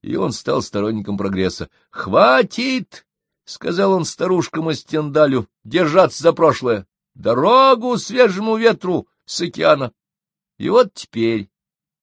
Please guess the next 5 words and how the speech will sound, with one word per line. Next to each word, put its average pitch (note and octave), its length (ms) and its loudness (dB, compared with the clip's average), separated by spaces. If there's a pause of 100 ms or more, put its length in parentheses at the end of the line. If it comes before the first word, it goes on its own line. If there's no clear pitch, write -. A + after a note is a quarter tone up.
(140)
перед F#2+ 200 -10
печальным G3 600 -4
взором D3 500 0 (320)
Льва F#2 200 -4
Христофорча D3 920 -8